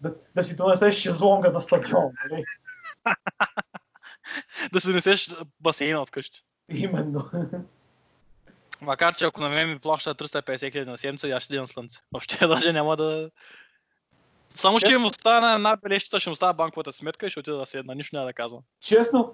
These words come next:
Speaker 1: честно да ти кажа, на негово място, ако ми плащаха на мен така заплата, щях да си на-, да си плата на Илон Мъск да ми направи една холограма, колкото да съм там.
Speaker 2: <laughs>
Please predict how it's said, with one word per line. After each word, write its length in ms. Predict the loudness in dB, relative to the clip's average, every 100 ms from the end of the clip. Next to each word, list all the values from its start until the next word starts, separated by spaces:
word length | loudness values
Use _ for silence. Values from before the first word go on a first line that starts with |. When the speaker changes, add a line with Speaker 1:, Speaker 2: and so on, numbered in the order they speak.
| _
Speaker 1:
честно 300 | 2 2 2
да 120 | 0 -2
ти 120 | 2
кажа, 260 | 2 2
на 120 | 2 2
негово 400 | 2 0 -4 2
място, 280 | 2 2
ако 160 | -4 -6
ми 160 | -10 2
плащаха 440 | 2 2 -2 -2
на 100 | -2
мен 240 | 0 0 -2
така 300 | 0 4 4
заплата, 460 | 0 0 2 2
щях 260 | 0 -2 0
да 80 | -4
си 160 | -10 -6
на-, 600 | 0 2 2 2 0 -2 -10 _ _ _ _
да 120 | -6
си 200 | -6 -4
плата 320 | 0 2 4 6
на 100 | 6
Илон 300 | 6 6 4
Мъск 240 | 0 0
да 80 | -6
ми 100 | -6
направи 340 | -2 4 6
една 160 | 6 2
холограма, 680 | 0 -4 -2 2 2 2 2
колкото 360 | 0 -2 -6
да 60 | -6
съм 280 | -4 -4 -2
там. 240 | -2 -4
Speaker 2:
<laughs> 1120 | -14 _ _ 0 0 0 -2 -4 -4 -6 -4